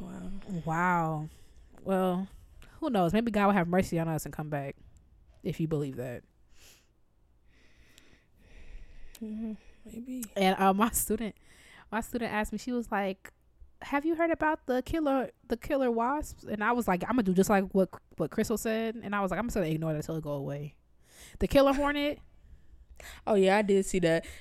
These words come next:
Speaker 1: And, and I saw something about some hurricane. People were like, "We are getting jumped right now." <laughs>
Speaker 2: And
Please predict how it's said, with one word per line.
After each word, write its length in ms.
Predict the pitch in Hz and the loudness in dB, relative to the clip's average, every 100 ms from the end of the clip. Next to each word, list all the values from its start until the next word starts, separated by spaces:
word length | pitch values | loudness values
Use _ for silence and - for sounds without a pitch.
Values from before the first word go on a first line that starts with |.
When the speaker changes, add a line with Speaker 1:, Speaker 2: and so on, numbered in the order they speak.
| - | 4
Speaker 1:
And, 240 | 185 180 190 | 4 4 2
and 100 | 196 | 0
I 40 | |
saw 140 | 233 226 | 2 0
something 220 | 233 196 | 2 2
about 180 | 170 175 | 2 2
some 160 | 202 | 0
hurricane. 420 | 190 214 208 202 202 | 4 2 2 0 0
People 200 | 240 175 | 0 2
were 60 | |
like, 140 | 156 180 | 2 0
"We 160 | 277 | 0
are 60 | 269 | 2
getting 260 | 175 165 | 2 2
jumped 500 | 160 165 110 - - - | 0 -4 -6 -8 -8 -4
right 260 | 190 160 151 | 0 0 2
now." 760 | 208 - 320 - 494 320 285 - - - | 2 4 4 6 10 12 12 10 2 -8
<laughs> 200 | - - | -8 8
Speaker 2:
And 520 | 254 240 226 214 | 12 12 10 8